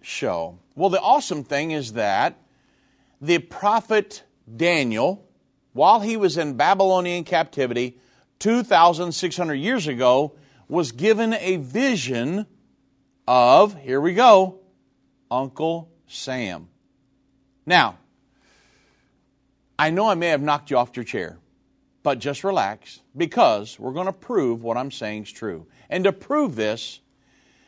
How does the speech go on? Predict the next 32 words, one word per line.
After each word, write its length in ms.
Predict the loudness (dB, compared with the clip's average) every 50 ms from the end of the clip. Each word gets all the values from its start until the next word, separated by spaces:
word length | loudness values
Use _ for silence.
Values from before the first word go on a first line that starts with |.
| _ _ 0
we 180 | 2 2 2 2
need 360 | 2 0 0 0 -2 -2 -4
to 120 | -4 -4
consider 540 | -4 -4 -6 -4 -4 -2 -2 0 0 0 -2
Daniel's 480 | -2 -2 -2 -2 -2 -2 -4 -4 -6 -8
prophecies 640 | -4 0 2 2 2 0 -4 -8 -8 -8 -8 -8 -6
concerning 560 | -6 -6 -6 -6 -4 -4 -4 -2 -2 -4 -4
the 80 | -2 -2
United 560 | -2 -2 -2 -2 -2 -2 -2 -2 -2 -4 -8
States 460 | -8 -6 -4 -2 -2 -2 -2 -4 -6
and 180 | -6 -6 -6 -6 -2
other 320 | 2 2 4 4 4 2 2
modern 500 | 2 2 2 2 2 2 0 -2 -4 -4
nations 640 | -4 -4 -4 -6 -8 -10 -8 -8 -8 -8 -8 -12 -16 _ _ _ _ _ _ _ _ _ -12
in 140 | -8 -8 -6
the 60 | -2
Bible. 440 | 0 0 0 0 0 -4 -8 -12 -16 _ _ _ _ _ _ _ _ _ _ _ _ _ _
The 100 | -10 -4
prophecy 540 | 2 4 6 6 4 2 -2 -6 -6 -2 0
that 160 | 0 0 0
highlights 560 | 0 0 2 2 4 4 4 4 2 2 -2 2
all 260 | 6 8 8 10 8 8
the 100 | 4 2
nations 540 | 0 0 -2 -2 -2 -4 -6 -6 -6 -6 -6
involved 480 | -6 -4 0 2 4 4 4 4 2
in 220 | 0 -4 -4 -4 -2
God's 380 | 0 2 4 4 2 0 -2
plan 340 | -8 -8 -6 -4 -4 -4 -6
for 140 | -6 -6 -6
the 180 | -6 -4 -4 -6
end 180 | -6 -8 -8
time, 420 | -8 -8 -6 -4 -4 -6 -6 -10